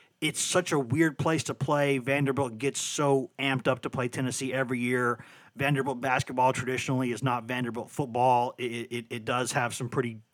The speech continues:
good teams here and there, some great shooters, uh, consistently, uh, throughout the years. That was not a beautiful performance on Tuesday night. It was a very, very ugly basketball game, but it was a ninth consecutive win at Memorial Gym,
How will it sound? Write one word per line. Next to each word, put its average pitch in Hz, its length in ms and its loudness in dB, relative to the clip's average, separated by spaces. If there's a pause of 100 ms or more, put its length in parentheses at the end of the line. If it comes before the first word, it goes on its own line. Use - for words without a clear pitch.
good 123 200 -2
teams 131 320 -2
here 131 180 -4
and 120 100 -4
there, 123 160 0
some 120 160 -6
great 123 240 -2
shooters, 123 520 -2 (420)
uh, 107 160 -8
consistently, 127 800 -4 (340)
uh, 110 220 -10
throughout 123 320 -2
the 120 60 -6
years. 123 420 -2 (1500)
That 233 240 6
was 220 160 6
not 196 400 12 (380)
a 147 200 0
beautiful 139 480 0
performance 123 520 0
on 117 140 -2
Tuesday 113 340 -8
night. 90 360 -12
It 185 180 4
was 165 240 2
a 147 120 6
very, 139 560 6
very 127 480 4
ugly 120 280 -2
basketball 107 460 -4
game, 101 200 -6
but 208 180 6
it 254 80 -4
was 269 160 2
a 240 40 2
ninth 208 460 6
consecutive 196 560 2
win 196 160 6
at 190 60 6
Memorial 185 420 6
Gym, 190 320 2